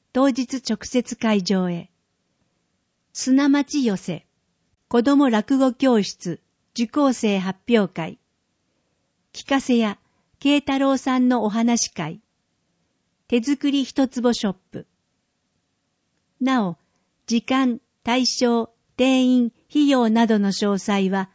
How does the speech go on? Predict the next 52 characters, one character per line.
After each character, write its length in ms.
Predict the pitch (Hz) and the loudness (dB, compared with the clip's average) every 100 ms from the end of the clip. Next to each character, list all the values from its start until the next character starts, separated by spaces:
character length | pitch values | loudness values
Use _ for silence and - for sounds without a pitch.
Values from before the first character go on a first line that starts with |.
| - | -8
お 100 | 190 | -6
問 240 | - 240 | 0 2
い 80 | 240 | 4
合 60 | 233 | 2
わ 100 | 226 | 0
せ 160 | - | -2
く 100 | 214 | -4
だ 140 | 202 190 | -2 -4
さ 200 | - 190 | -4 -8
い。 120 | 170 _ _ _ _ _ _ _ _ _ _ _ _ _ - | -8 _ _ _ _ _ _ _ _ _ _ _ _ _ -4
体 220 | 269 294 | 0 0
験 280 | - 285 269 | 2 2 2
教 280 | 277 277 | 2 2
室 260 | 269 - 269 | 0 -2 0
以 140 | 269 | 4
外 280 | 262 220 190 | 4 4 0
は 200 | 175 175 _ - | -2 -6 _ -2
当 160 | 262 | 0
日 340 | 262 240 247 240 | 2 -2 -6 -6
直 120 | 208 196 | -4 -4
接 320 | - 247 - | -4 -4 -2
会 260 | 233 220 | 0 0
場 300 | 175 196 180 | 2 2 2
へ。 200 | 175 170 - _ _ _ _ _ _ _ _ _ - | 0 -4 -12 _ _ _ _ _ _ _ _ _ -4
ワ 140 | 240 | 0
ー 60 | 277 | 0
ク 120 | 285 | 0
シ 160 | 285 294 | 0 0
ョ 60 | |
ッ 20 | 294 | -2
プ 220 | - 240 | 0 2
の 160 | 220 | 4
他 300 | 208 190 185 | 2 -2 0
に、 200 | 185 180 - _ _ - | 0 0 -4 _ _ -2
真 160 | 233 | 2
心 460 | 262 294 294 294 285 | 4 2 2 2 2
市、 480 | 226 - - 185 - _ _ _ _ _ _ _ | 0 -2 -6 -6 -10 _ _ _ _ _ _ _
地 200 | - 294 | 0 2
域 180 | 220 220 | 2 -2
作 200 | - 202 | 0 2
業 260 | 208 208 | 4 4
所 200 | 190 202 | 2 -2
福 220 | 190 - 247 | -4 -4 -4
祉 180 | - | -2
バ 160 | 214 220 | 0 0
ザ 320 | 180 180 165 _ _ _ - | 0 -6 -8 _ _ _ -4
ー 20 | |
が 200 | 254 196 | -4 -2
あ 80 | 202 | -2
り 140 | 208 | 0
ま 180 | 190 185 | 0 -2
す。 260 | - - | -6 -20